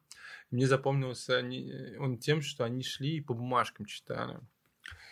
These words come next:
Я вот эстетику пытался всю эту, м, зафиксировать как-то, пытался понять, э,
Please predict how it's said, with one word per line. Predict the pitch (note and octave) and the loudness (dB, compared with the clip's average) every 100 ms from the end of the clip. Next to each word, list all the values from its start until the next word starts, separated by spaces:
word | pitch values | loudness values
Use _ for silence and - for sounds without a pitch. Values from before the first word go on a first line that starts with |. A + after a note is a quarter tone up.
| - - | -14 2
Я | B2+ C3 | 10 12
вот | C3 C3+ | 12 8
эстетику | - D#3 D3+ D3 C#3+ | 6 6 6 2 -2
пытался | C#3+ C3+ B2+ A#2 - | -2 6 8 8 2
всю | A#2+ - C3 | -6 -2 0
эту, | B2+ B2 B2+ B2 B2+ B2+ B2+ | 0 -2 -2 -2 -4 -6 -8
м, | C3 C#3 C#3 C#3 | -6 -4 -4 -2
зафиксировать | C3+ A#2+ B2 - - C#3 B2+ B2 | -2 -2 -6 -6 0 2 2 0
как-то, | - A#2+ - A#2+ A2 G2+ _ _ _ _ _ - - | 0 0 0 -4 -4 -8 _ _ _ _ _ -8 0
пытался | C3 B2 - B2 A2+ - B2+ B2 A#2+ A#2 A2 - - - _ _ _ - | 2 4 6 4 2 -4 -2 0 -2 -4 -8 -18 -20 -20 _ _ _ 4
понять, | B2 A#2 A#2+ B2+ B2 - - | 6 6 4 2 0 -4 0
э, | C3 A#2+ | 4 4